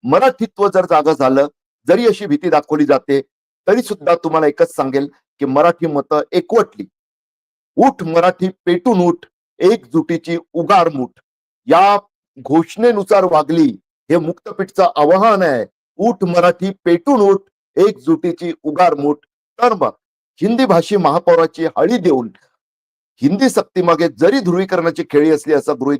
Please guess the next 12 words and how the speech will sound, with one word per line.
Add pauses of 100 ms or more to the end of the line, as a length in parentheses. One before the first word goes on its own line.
धरलं, (160)
तरी
सुद्धा (360)
या
मुंबई
महापालिकेवर (380)
मराठीत्वाचा, (840)
मराठीत्वाचा
हा
शब्द
लक्षात
घ्या,